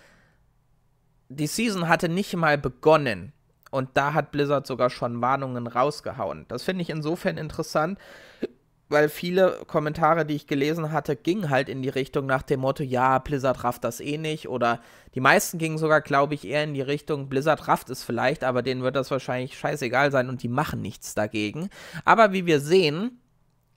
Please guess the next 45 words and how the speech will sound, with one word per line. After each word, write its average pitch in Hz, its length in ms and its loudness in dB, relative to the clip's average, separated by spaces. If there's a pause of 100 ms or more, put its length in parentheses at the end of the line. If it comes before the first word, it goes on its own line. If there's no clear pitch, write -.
(120)
zweite 180 400 2
Season 180 400 -6
hatte 175 200 0
nicht 165 180 -6
mal 156 100 -2
begonnen 143 480 0
und 139 180 -10
es 135 160 -8
wurde 143 200 -2
erst 131 240 0
für 156 100 -4
diese 143 220 -8
zweite 131 340 0
Phase 135 320 -2
verboten. 151 680 -4 (460)
Und 139 160 -4
schon 196 460 -2
hat 165 160 0
Blizzard 170 320 -2
Verwarnungen 160 800 0
an 139 200 -4
einzelne 151 520 -4
oder 113 160 0
an 120 120 -2
relativ 147 480 -2
viele 170 300 -4
Accounts 139 560 -4
rausgehauen. 113 720 -4 (380)
Also 117 160 -2
hier 143 180 2
haben 147 100 2
sich 147 140 -6
dann 131 160 2
auch 131 140 0
noch 151 140 0
ein 139 100 -4
paar 147 160 0
mehr 135 180 2
Leute 160 320 2
gemeldet, 156 480 -4
die 143 80 -6
das - 240 0
mitgeteilt 160 480 -4
bekommen 151 400 -4
haben. 160 380 0